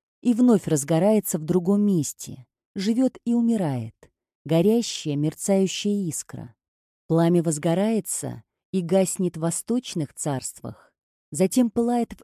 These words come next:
Иудее, в Египте, Греции, Риме, Европе, Америке. Греция, обескровленная в гражданской войне, отдала свой дух Риму. Так же будет и с Европой. Она истечёт кровью и отдаст своё пламя Америке,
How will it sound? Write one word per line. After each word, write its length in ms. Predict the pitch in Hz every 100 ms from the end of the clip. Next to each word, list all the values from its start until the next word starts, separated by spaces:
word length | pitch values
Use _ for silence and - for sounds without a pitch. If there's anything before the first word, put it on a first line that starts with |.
| -
Иудее, 800 | 233 233 202 170 160 123 117 120 -
в 40 |
Египте, 680 | 165 185 139 151 202 - -
Греции, 680 | 131 147 156 196 - 151 143
Риме, 460 | 151 190 175 165 - _ _ -
Европе, 600 | 160 202 175 233 226 202
Америке. 760 | 180 170 190 202 180 - 151 151 _ -
Греция, 760 | 175 262 247 - 147 123 117 - _ _
обескровленная 800 | 156 151 175 - 190 175 175 165
в 60 | 151
гражданской 680 | 170 165 160 175 - -
войне, 420 | 160 160 160 196 240
отдала 480 | 175 147 170 196 202
свой 280 | - 185
дух 320 | 175 214 - 202
Риму. 460 | 208 147 113 107 _ _ _ _ _
Так 200 | - 233
же 120 | 190 214
будет 300 | 220 214 208
и 40 |
с 100 | -
Европой. 600 | 233 208 180 127 - 113 _ _ _ _ _ _ _ -
Она 260 | 170 175
истечёт 480 | 165 - 165 - 170
кровью 500 | - 190 240 180 156
и 100 | -
отдаст 380 | 160 151 202 202
своё 240 | - 196
пламя 420 | - 202 208 208 214
Америке, 680 | 208 175 123 - 123 117